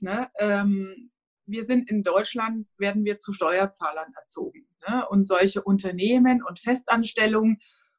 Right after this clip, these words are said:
funktionieren natürlich nach diesem Modell und auch nach diesem Sicherheitsmodell, um dir Sicherheit zu geben, ja. Wir sind nicht das Land der Selbstständigen und, und Unternehmer wie in anderen Ländern. Und, ähm,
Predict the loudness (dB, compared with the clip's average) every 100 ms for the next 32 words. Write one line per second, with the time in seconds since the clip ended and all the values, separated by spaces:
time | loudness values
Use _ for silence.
0 | _ 2 2 4 8 10 10 8 2 -2
1 | 0 0 -2 -8 -8 -10 -4 -4 -4 -2
2 | 0 0 -2 -2 -8 0 2 2 0 -4
3 | -4 0 4 4 4 0 -6 -6 -12 -4
4 | -4 -4 -4 -4 -4 -4 -6 -6 -12 -4
5 | -2 -2 -4 -12 -6 -4 0 0 2 0
6 | 2 0 2 0 2 -2 -2 -4 -6 -2
7 | -4 -2 -4 -4 -8 -10 -12 -14 -16 -18
8 | -6 0 6 8 8 2 _ -20 -20 _
9 | _ _ -8 4 6 6 4 0 -4 -4
10 | -6 -8 -16 -18 -18 -18 -20 -20 _ 6
11 | 8 8 2 -6 -6 -4 -4 -6 -10 -12
12 | -14